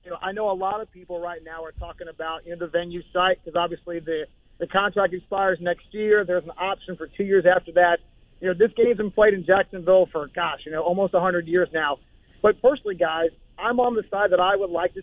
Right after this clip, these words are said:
see it return to a home-and-home series just because every other S E C game is,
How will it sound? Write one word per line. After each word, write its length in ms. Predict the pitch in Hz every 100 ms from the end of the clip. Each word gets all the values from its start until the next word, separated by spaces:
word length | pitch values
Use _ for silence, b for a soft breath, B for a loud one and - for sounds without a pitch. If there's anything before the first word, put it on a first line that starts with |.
| -
see 120 | 185
it 100 | 185
return 340 | 185 190 185
to 120 | 180
a 40 | 156
home-and-home 540 | 175 175 156 180 254 -
series 300 | 165 170 202 _ _ - -
just 180 | 202
because 380 | 208 208 214 202 - _ -
every 380 | 214 190 214 -
other 320 | 208 202 208 -
S 180 | 196
E 140 | 208 190
C 120 | 208
game 280 | 185 190 196
is, 260 | 202 277 170